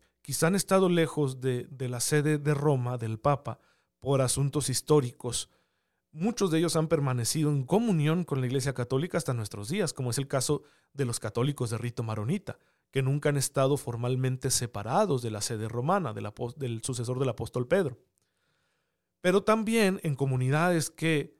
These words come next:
sí se separaron, en los distintos cismas, en el cisma que vino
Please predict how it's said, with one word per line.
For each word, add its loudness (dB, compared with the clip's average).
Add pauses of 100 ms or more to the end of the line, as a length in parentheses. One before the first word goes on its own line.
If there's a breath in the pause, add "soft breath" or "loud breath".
(140)
sí -4
se 2
separaron, -4
en -2
los 0
distintos 0
cismas, -4 (300)
en -6
el -4
cisma 0
que -2
vino -2